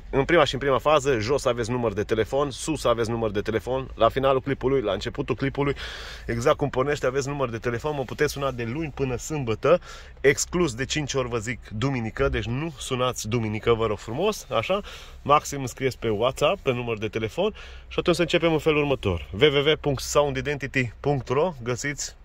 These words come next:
tot ceea ce sunt, uh, produse, noi tot încărcăm, încărcăm, încet, încet le realizăm. După care mă găsiți pe Facebook, Insta,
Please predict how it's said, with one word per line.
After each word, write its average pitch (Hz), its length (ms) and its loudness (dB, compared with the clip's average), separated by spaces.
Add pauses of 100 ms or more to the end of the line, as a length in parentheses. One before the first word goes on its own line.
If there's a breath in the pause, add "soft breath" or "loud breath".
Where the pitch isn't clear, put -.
tot 139 140 6
ceea 127 160 4
ce 131 240 0 (380 loud breath)
sunt, 135 400 -4
uh, 120 200 6
produse, 131 720 -4 (140)
noi 123 260 0
tot 135 200 0
încărcăm, 127 420 0
încărcăm, 131 580 0
încet, 120 400 -4
încet 117 480 -4
le 110 380 -2
realizăm. 107 520 -2 (840 loud breath)
După 156 180 2
care 160 320 6
mă 131 100 0
găsiți 156 580 -4
pe 151 240 2 (100)
Facebook, 147 540 0 (140)
Insta, 139 560 4